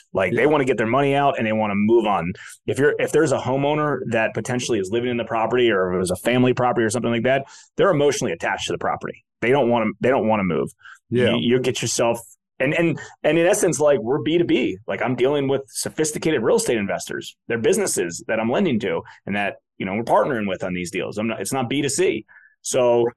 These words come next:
Speaker 1: it's, it's something to think about. I mean, I have all the time, especially in markets right now, I've got, you know, folks in our mastermind group that will reach out to me and be like, "Hey, I got this really good opportunity, but it's a primary residence.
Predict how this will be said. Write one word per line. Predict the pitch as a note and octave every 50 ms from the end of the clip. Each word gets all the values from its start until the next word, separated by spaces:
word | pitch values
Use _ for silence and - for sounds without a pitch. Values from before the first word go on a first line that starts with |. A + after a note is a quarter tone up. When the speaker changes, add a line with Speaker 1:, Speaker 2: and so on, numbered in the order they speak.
| _
Speaker 1:
it's, | - B2 - - F3+ D#3+ -
it's | E3 D#3 D#3
something | - F3+ F3 F3 E3 D3
to | B2+ A#2+ A#2
think | - C#3+ B2+ A#2+
about. | A2 A2+ G#2+ G#2+ A2
I | A#2
mean, | B2 B2+
I | D3 D#3+
have | F3+ F3+ D#3+
all | D#3+ D#3+ E3 E3+ E3 E3
the | D3+
time, | D#3 D#3 D3 C#3 C3+ B2+ B2 A#2+ G#2+ - _ _ _ _ _ _ _ _ - _
especially | - - - D#3+ E3 D#3+ E3+ F3
in | D#3 C#3+
markets | C#3 C3+ C#3 - D3 A2 -
right | C3 C3 C3+ B2
now, | C3 B2+ C3+ C#3+ D3 D#3 - - _ _ _ _ _ _ _ -
I've | A2+ A#2 A2+ A2+
got, | C3+ C3+ B2+ B2 A#2 G#2 - _ _ _ _ _ _ _ _ _
you | - B2
know, | A2+ A2 G#2+
folks | - - C3 B2+ B2 -
in | B2+
our | A2+ A2+
mastermind | A2+ A#2+ A#2+ B2 - - B2 A#2 A#2+ A#2+ A2+
group | A#2+ B2 A#2
that | A#2 G2+
will | G2 G#2
reach | G#2 A#2 A2 - A2+
out | A2 A2+ A2
to | - B2
me | A#2+ A2
and | G#2+
be | G2 F#2+
like, | F#2 F2+ F2
"Hey, | - - B2
I | A2+
got | A2+ G#2+
this | A2 G#2+ F#2+
really | G#2+ B2+ B2+ B2+ A#2+
good | B2 B2
opportunity, | B2 A#2+ - A2 - A#2+ A#2 A#2 A2+ A2+ A2+ A2 A2 - _ _
but | - G#2 G#2 B2 B2+ B2+ - -
it's | C#3 B2 C#3
a | A#2
primary | - - C3 C3 C3 C3+ C#3 C#3
residence. | C3+ B2 A2 A2+ G2 G#2 G2+ G2+ A2+ A2+ -